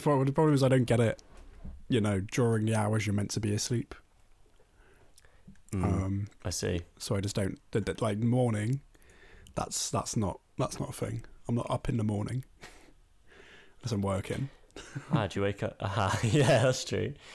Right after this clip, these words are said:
Speaker 2: So you wake up at, like, lunchtime, whatever, when it's, like,
Speaker 1: Oh,
Speaker 2: dead
Speaker 1: lunch.
Speaker 2: hot.
Speaker 1: <laughs> I f-,
Speaker 2: Oh,
Speaker 1: I think
Speaker 2: fella.
Speaker 1: lunchtime passes by. You wake up.
Speaker 2: <laughs> Oh.
Speaker 1: Oh, ready
Speaker 2: Oh, I
Speaker 1: for another
Speaker 2: see.
Speaker 1: day. <laughs>
Speaker 2: Oh, fella.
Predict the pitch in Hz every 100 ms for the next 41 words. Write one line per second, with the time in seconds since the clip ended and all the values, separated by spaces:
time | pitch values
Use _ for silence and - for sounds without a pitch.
0 | - - - - - - 101 101 - -
1 | 92 98 - 98 101 95 - 92 92 101
2 | 90 90 95 - - - - - - -
3 | - 95 - 104 127 104 98 101 92 92
4 | - - - 117 - 143 - 160 143 170
5 | 147 - - 139 - - - - - -
6 | - - - 151 - 131 - 120 101 107
7 | 240 190 123 - - 117 107 107 - -
8 | 127 110 107 113 113 117 - - - -
9 | - - - - - 131 107 - - -
10 | 233 196 80 - - - - - - -
11 | - 233 175 170 165 170 170 175 - 202
12 | 226 143 - 175 - - - - - -
13 | - - - - - - - 92 - -
14 | 90 92